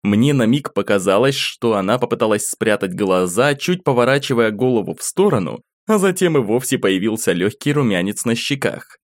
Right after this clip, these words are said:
Словно её никогда не называли девушкой, или она вообще восприняла это как комплимент.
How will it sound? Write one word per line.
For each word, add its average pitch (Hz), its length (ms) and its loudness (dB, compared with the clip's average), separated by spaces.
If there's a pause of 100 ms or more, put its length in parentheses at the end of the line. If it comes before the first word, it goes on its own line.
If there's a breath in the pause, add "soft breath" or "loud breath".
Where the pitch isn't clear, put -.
(120)
Словно 185 420 0
её 147 220 2
никогда 131 420 0
не 123 100 2
называли 101 400 0
девушкой, 98 800 -2
или 120 360 2
она 95 220 2
вообще 85 480 0
восприняла 92 680 0
это 104 280 -2
как 131 260 -6
комплимент. 135 720 0